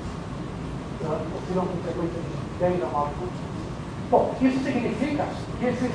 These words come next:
que essas centelhas estão produzindo ondas eletromagnéticas com essa frequência. Agora você tem que detectar essa frequência.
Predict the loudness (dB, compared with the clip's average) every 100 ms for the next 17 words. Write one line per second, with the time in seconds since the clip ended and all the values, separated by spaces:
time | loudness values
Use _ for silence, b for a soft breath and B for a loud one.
0 | -2 -6 -6 0 2 4 2 2 2 2
1 | 2 2 2 2 0 0 0 0 2 6
2 | 8 6 4 4 6 6 4 4 4 2
3 | 2 -2 -4 -6 -4 2 6 6 4 0
4 | -2 -6 -6 -6 -6 -6 -6 -2 0 0
5 | 0 0 0 0 0 4 8 8 6 -2
6 | -4